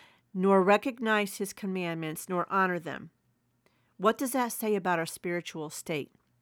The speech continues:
Well, here are some Bible verses about that. John fourteen fifteen, "If you love me, you will keep my commandments."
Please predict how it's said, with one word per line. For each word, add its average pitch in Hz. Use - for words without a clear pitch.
Well, 208
here 226
are 214
some 196
Bible 165
verses 156
about 151
that. 180
John 226
fourteen 220
fifteen, 175
"If 190
you 220
love 202
me, 190
you 175
will 170
keep -
my 190
commandments." 160